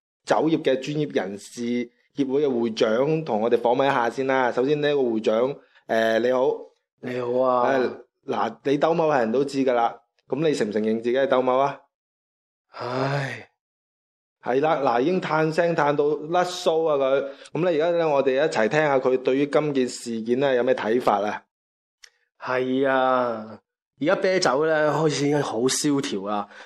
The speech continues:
Speaker 2: 而家 K 場啊，聚會，夜場嗰啲而家冇人劈酒啊，個個都去劈嗰啲辣椒醬。而家呢，嗰啲辣妹啊，好劈得㗎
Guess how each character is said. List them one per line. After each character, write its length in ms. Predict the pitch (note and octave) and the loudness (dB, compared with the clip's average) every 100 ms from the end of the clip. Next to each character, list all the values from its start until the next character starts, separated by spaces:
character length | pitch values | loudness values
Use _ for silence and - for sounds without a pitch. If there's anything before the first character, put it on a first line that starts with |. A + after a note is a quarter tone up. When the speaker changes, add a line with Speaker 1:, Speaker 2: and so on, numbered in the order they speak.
| - | 0
Speaker 2:
而 100 | D3 | 0
家 140 | - | 2
K 180 | G3 G3 | 0 2
場 340 | - C3 A2 | 2 2 2
啊， 200 | A#2 B2 | 2 2
聚 260 | B2+ C3+ B2 | 2 2 0
會， 340 | B2+ B2 A#2+ A#2+ - _ _ | 0 0 0 -2 -8 _ _
夜 260 | D3 D3+ D#3+ | -4 0 0
場 220 | D#3+ D3+ | 0 0
嗰 80 | F#3+ | 0
啲 120 | A#3 | 0
而 20 | |
家 120 | A3 B3+ | 0 2
冇 280 | F#3+ E3 | 2 0
人 180 | F#3 C3 | 0 0
劈 240 | C#3+ E3+ F3 | 0 0 2
酒 280 | C#3+ D3+ | 2 2
啊， 260 | F3+ C#3 - - - | 2 0 -2 -10 -8
個 260 | - E3+ F#3+ | -2 0 2
個 120 | F#3 | 0
都 180 | F#3 G#3 | 2 0
去 60 | F3+ | 2
劈 80 | D#3 | 0
嗰 140 | C#3 | 2
啲 140 | E3 E3+ | 0 2
辣 140 | D#3 | 0
椒 200 | - D3 | 2 0
醬。 440 | C#3+ C3+ B2 G#2 G#2+ - _ _ _ _ - | 2 2 0 0 -4 -14 _ _ _ _ -8
而 60 | D#3+ | -2
家 180 | A3+ | 0
呢， 200 | A#3 A#3 | 2 2
嗰 80 | G#3+ | 2
啲 160 | G3 A3 | 0 2
辣 180 | G3+ D3+ | 2 2
妹 340 | - G3+ G#3 G3+ | 0 0 0 2
啊， 120 | F3 | 2
好 120 | D#3+ | 2
劈 220 | A3 A3 | 0 2
得 200 | F#3+ F3+ G3+ G3 | 2 2 0 2
㗎 680 | F#3 F3 E3 D3+ B2 A3 | 0 2 2 2 0 -2